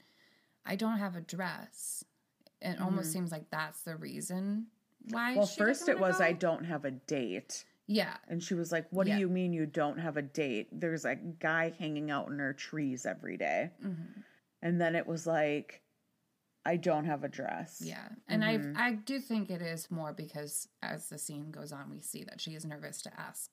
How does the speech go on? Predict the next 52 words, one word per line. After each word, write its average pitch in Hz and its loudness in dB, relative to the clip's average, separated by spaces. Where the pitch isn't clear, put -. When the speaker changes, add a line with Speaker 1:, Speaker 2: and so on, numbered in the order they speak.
Speaker 1:
Dean - -14
to 190 -6
go. - -10
Speaker 2:
Mm-hmm. 170 -2
Speaker 1:
So 160 2
I - 6
do 294 0
think 208 2
it 156 -4
is 151 -4
that, 139 -4
that - -10
she - -8
doesn't 151 -4
wanna 143 -8
ask, 151 -8
Speaker 2:
Mm-hmm. 160 0
Speaker 1:
but - -6
she 160 -2
knows 165 0
she 160 -8
has - -12
to - -12
ask. - -10
Speaker 2:
Well, 240 6
yeah. 147 2
And 202 4
Speaker 1:
Because 156 -2
Dean 175 0
doesn't 151 -2
go 151 -2
to 147 -6
that 147 -12
school. 143 -10
<laughs> 170 -2
Speaker 2:
Right. 151 4
Speaker 1:
So 160 -2
he's 156 -8
not 160 -6
gonna 151 -8
ask 156 -8
her. - -8
Speaker 2:
Right. 131 0
Uh, 170 4
and 202 4
I 226 4
just 196 -2
get 190 2
the 185 4
vibe 147 4
that 147 2
he 147 2